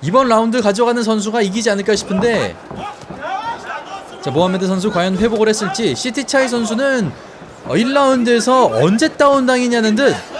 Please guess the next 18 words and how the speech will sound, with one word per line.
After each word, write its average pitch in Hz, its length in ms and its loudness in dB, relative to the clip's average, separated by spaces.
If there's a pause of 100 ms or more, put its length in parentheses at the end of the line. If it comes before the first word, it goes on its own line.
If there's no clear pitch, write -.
(240)
완전히 233 440 2
새로운 285 280 2
사람이 262 220 2
돼서 226 160 0
지금 214 180 0
나타났죠. 208 720 2 (1120)
몰아놓고 180 360 0
있습니다. 147 440 -2 (840)
오, 220 340 6
오른손, 165 440 4 (420)
왼손까지. 220 640 2 (1080)
자, - 120 -8
복부 160 260 -2
섞어주고요. 208 600 2
계속 220 320 -2
쫓아갑니다, 220 680 2
모하메드 233 340 2
선수. 220 440 2